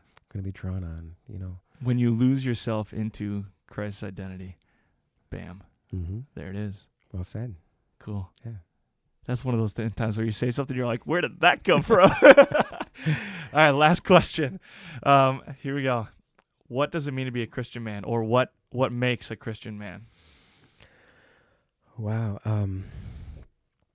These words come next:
Speaker 1: what makes a Christian man? How long is this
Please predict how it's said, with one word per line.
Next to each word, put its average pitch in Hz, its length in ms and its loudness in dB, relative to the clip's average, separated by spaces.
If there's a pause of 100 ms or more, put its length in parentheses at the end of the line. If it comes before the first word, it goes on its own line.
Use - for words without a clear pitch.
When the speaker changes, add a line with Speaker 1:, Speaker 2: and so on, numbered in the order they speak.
(140)
Speaker 1:
what 104 260 -6
makes 113 260 -6
a 101 40 -10
Christian 98 500 -12
man? 98 340 -12 (280)
How - 140 -4
long 139 200 0
is 139 140 -4
this - 200 -14